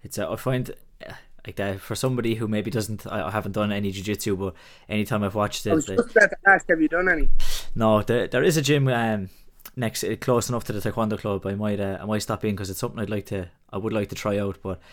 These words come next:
Speaker 1: I know from somebody watching it, the gi, like that, it does, it is slower. It's not maybe as exciting to watch if you don't fully understand what you're watching. I think the gi, the no gi
Speaker 2: Yeah.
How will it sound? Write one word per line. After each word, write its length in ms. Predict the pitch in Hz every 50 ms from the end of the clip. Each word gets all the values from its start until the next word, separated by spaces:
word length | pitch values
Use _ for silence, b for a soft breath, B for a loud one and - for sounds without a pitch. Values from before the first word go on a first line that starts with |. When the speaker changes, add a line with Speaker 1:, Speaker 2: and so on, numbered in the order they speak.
| b b b b -
Speaker 1:
I 80 | -
know 140 | 104 113 110
from 140 | - 120 113
somebody 260 | - 120 110 104 107
watching 340 | 107 117 117 - - - 117
it, 80 | 104 -
the 80 | 110
gi, 380 | 101 117 117 117 113 104 - b b b b b b b b -
like 140 | 104 98 -
that, 140 | 107 98
it 120 | 104 98 -
does, 260 | 110 110 107 101 110
it 420 | - - - - - _ - 107
is 160 | 117 110 101 -
slower. 360 | - 120 110 107 107 104 98
It's 160 | 92 - -
not 180 | 123 123 - 117
maybe 260 | 117 113 110 113 110
as 140 | 104 98 104
exciting 380 | 95 - - 117 107 - 107
to 80 | 104 101
watch 280 | 104 104 98 - -
if 120 | 104 - 98
you 40 | 90
don't 280 | 101 104 101 98 -
fully 260 | - - 117 110 107
understand 460 | 104 101 101 101 - - 107 104 104 104
what 160 | 104 92 -
you're 80 | 107
watching. 420 | 104 104 107 - - 110 98 95 -
I 80 | -
think 220 | 95 - 107 101 -
the 60 | 101
gi, 180 | 92 110 - -
the 180 | 135 - 101
no 180 | 104 107 110 110
gi 120 | 107 110 110
Speaker 2:
Yeah. 100 | 143